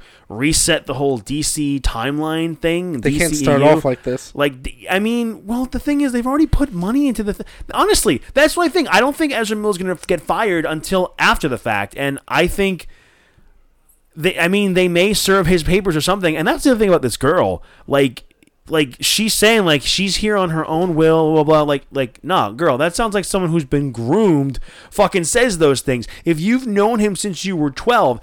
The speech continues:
Speaker 1: and he was twenty-three, why the fuck is a twenty-three-year-old hanging out with a twelve-year-old?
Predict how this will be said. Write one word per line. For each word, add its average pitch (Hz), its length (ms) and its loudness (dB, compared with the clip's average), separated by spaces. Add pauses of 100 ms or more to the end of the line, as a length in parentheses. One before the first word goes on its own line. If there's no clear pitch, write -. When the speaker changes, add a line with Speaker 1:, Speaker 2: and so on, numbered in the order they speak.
(120)
Speaker 1:
and 151 140 -6
he 247 180 -4
was 214 140 0
twenty-three, 214 680 -2 (180)
why 214 280 2
the 285 120 -2
fuck - 380 -4
is 208 160 0
a 165 60 -4
twenty-three-year-old 220 1080 0 (160)
hanging 247 320 -2
out 226 140 -2
with 202 100 0
a 180 80 0
twelve-year-old? 180 960 -2